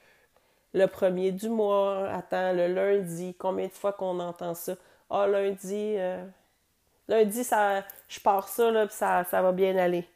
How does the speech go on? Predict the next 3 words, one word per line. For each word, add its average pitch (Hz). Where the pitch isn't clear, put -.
Puis, 247
on 233
remet 254